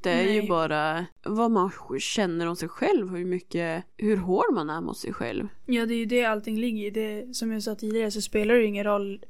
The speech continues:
Speaker 2: riktigt hur, hur de andra i laget gör och tränaren gör. De kan ju absolut göra det lättare, men det ligger ju alltid i sig själv.
Speaker 1: Ja, verkligen. Alltså, det var något annat jag ville prata om, alltså, så här, säga till dig idag.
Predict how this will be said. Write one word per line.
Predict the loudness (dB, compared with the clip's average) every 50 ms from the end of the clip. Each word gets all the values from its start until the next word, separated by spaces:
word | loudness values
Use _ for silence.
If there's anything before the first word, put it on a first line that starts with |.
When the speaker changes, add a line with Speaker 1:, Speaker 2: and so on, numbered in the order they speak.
| -12 2
Speaker 2:
riktigt | 2 2 2 2 2 0 0 0 0 -2 0
hur, | 2 2 2 0 0 -2 -6 -8 -10 -8 -2
hur | 4 4 4
de | 4 4 2
andra | 0 0 0 0 0 0 0 0
i | 2
laget | 4 6 6 6 4 2 -4 -2 2
gör | 4 4 4 4 2
och | 0 0 0 -2 -2 -4 -10 -14 -6
tränaren | -2 -2 -2 0 4 4 4 4 4 0 -2
gör. | -2 -4 -4 -4 -6 -10 -14 -14 -10 -6
De | -6 0
kan | 2 2
ju | 2
absolut | 2 0 -2 -4 -4 0
göra | 0 0 0 0
det | -2
lättare, | -2 -4 -4 -2 -2 -2 -2 -2
men | -6 -10 -10
det | -10
ligger | -10 -10 -10
ju | -10 -12
alltid | -12 -8 -8 -8
i | -6
sig | -6 -8
själv. | -6 -6 -6 -8 -8 -14 -16 -20 _ _ _ -16 -8
Speaker 1:
Ja, | -4 -4 -2 -2 -2 -2 -2 -4 -4 -6 -8 -12 -14 -20 -20 -20 -20 -20 -16 -6
verkligen. | -2 -2 -2 -2 -4 -10 -8 -8 -6 -6 -6 -8 -10 -12 -16 -20 -20 -20 -20 -20 -20 -20 -20 -20 -20 -20 -20 _ _ _ -4 -2
Alltså, | 0 2 2 4
det | 4 6
var | 6 8 6
något | 6 4 6
annat | 4 4 6 4 2 2 4 2
jag | 2 2
ville | 4 2 2 2
prata | 2 4 4 6 4 4 2 0 0 2
om, | 2 2 2 0 -6 -8
alltså, | -8 -6 -4 -4
så | 0 0 0
här, | 0
säga | 0 0 -2 2 4 6 6 8 6 6 4 4
till | 2 0 0 2
dig | 2 0 2 2 0 -2 2
idag. | 2 4 6 6 6 6 4 2 0